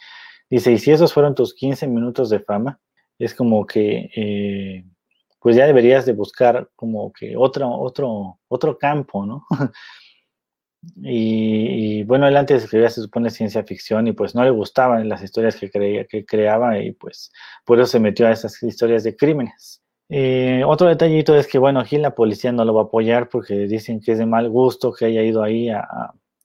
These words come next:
pues, revivir esta, esta trágica historia. Y como lo que pasó, eh, precisamente en esta, en esta novela de Sangre de Kentucky,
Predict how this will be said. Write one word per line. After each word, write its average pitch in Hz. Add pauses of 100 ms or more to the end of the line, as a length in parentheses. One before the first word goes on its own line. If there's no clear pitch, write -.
(160)
pues, 110
revivir 113
esta, 120
esta 113
trágica 107
historia. 104 (640)
Y 156
como 123
lo 110
que 104
pasó, 147
eh, 113
precisamente 120
en 120
esta, 120
en -
esta 120
novela 110
de 98
Sangre 117
de 117
Kentucky, 131